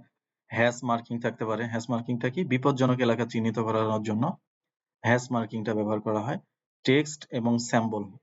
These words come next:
এটা হচ্ছে দ্রুত নির্দেশনা দেবে আপনাকে। কিছু টেক্সট লেখা থাকবে, কিছু সিম্বল লেখা থাকবে, এটা দ্বারা আপনি নির্দেশনা পাবেন। তারপর, উম, রিফ্লেক্টিভ কি? রিফ্লেক্টিভ হচ্ছে রাত্রে যেন আপনি কুয়াশার রাতে বা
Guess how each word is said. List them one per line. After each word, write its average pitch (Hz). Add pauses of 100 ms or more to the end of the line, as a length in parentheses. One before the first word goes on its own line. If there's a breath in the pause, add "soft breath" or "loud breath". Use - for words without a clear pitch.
এটা 123
হচ্ছে 127
দ্রুত 156
নির্দেশনা 117
দেবে 107
আপনাকে। 117 (680 soft breath)
কিছু 127
টেক্সট 127
লেখা 127
থাকবে, 123
কিছু 120
সিম্বল 117
লেখা 117
থাকবে, 117
এটা 120
দ্বারা 120
আপনি 131
নির্দেশনা 117
পাবেন। 113 (500)
তারপর, 117 (280)
উম, 139
রিফ্লেক্টিভ 143 (120)
কি? 190
রিফ্লেক্টিভ 131
হচ্ছে 131
রাত্রে 120
যেন 113
আপনি 117 (440)
কুয়াশার 123
রাতে 113
বা 107